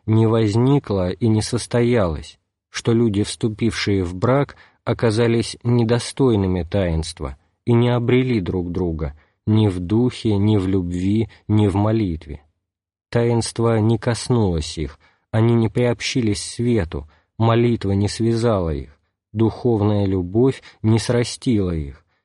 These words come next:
и вся попытка их закончилась в пошлости двумерного существования. Было бы духовно противоестественно и религиозно недопустимо после признания этого духовного несчастья и пустоты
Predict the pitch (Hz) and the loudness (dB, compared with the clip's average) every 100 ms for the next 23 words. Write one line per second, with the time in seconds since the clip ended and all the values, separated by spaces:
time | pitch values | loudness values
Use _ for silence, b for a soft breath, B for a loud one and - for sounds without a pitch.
0 | _ - 110 - - 117 - 110 - 147 | _ -2 0 0 -2 -2 -2 -4 -2 -2
1 | 151 - 92 78 73 b b 104 101 104 | -2 -2 -2 -2 -6 b b -2 -2 0
2 | 131 127 - 117 107 - - b - - | 0 0 0 0 0 -2 -10 b -20 -12
3 | - 127 131 - 113 104 - 117 101 104 | -2 0 0 -2 -4 -4 -2 -2 -2 0
4 | 107 107 107 117 107 104 101 - 107 117 | 2 4 2 2 0 0 -2 -4 -6 -6
5 | - 110 113 110 101 85 73 67 _ _ | -6 -2 0 2 0 0 -4 -8 _ _
6 | _ _ _ _ _ _ _ _ _ 95 | _ _ _ _ _ _ _ _ _ -2
7 | 113 123 120 113 110 113 - 127 113 113 | 0 2 2 0 0 0 0 0 2 0
8 | 110 117 113 113 110 104 101 - 135 143 | 0 -2 0 0 2 0 -2 -6 -2 -2
9 | - 98 87 80 - B B 117 113 117 | -2 -4 -2 -2 -6 B B 2 2 2
10 | 117 123 131 120 120 120 113 113 135 - | 2 2 2 2 2 2 0 -2 -4 -6
11 | - 135 120 90 71 b b b - 117 | -6 -2 0 0 -4 b b b -2 0
12 | - 120 110 113 117 101 117 117 101 95 | 0 -2 0 0 2 2 2 2 0 0
13 | 95 - 120 107 101 98 110 - 127 107 | -2 -2 -4 0 0 0 -2 0 0 2
14 | 101 95 95 98 95 - 120 107 90 - | 2 0 0 0 -2 -4 -2 -2 -4 -4
15 | 95 - 120 - 107 - 101 90 - 143 | -4 -2 -6 -4 -6 -4 -6 -4 -2 0